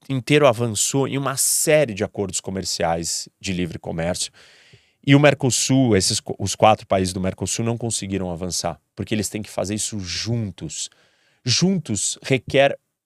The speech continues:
mais burocracia, mais dificuldade.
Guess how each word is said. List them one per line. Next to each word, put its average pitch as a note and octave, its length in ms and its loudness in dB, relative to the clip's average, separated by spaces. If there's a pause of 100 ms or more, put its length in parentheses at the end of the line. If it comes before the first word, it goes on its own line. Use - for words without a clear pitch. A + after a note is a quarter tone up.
(220)
mais C3 380 0
burocracia, D3 800 0
mais A2+ 320 -2
dificuldade. C#3 1000 -2